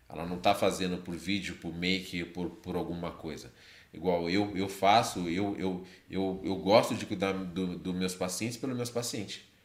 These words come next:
Se eu fosse cuidar dos meus pacientes por mim, eu só viria o dinheiro.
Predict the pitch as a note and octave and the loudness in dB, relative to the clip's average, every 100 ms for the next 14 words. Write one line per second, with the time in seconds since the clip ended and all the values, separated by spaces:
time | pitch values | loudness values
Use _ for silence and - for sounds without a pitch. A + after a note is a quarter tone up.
0 | _ _ - - G2 A#2+ B2+ - G#2 F#2+ | _ _ -20 -8 -4 -2 -2 0 2 4
1 | F#2 F#2+ F#2 F#2+ F#2 F#2+ F2+ - F#2 F#2 | 2 -2 -2 -2 -2 -2 -4 -4 -4 -2
2 | A2 A#2 A2 F#2 F#2+ F#2 A2 A#2 B3 A#3+ | -2 -2 -4 -4 -4 -2 -2 -4 -6 -8
3 | - | -10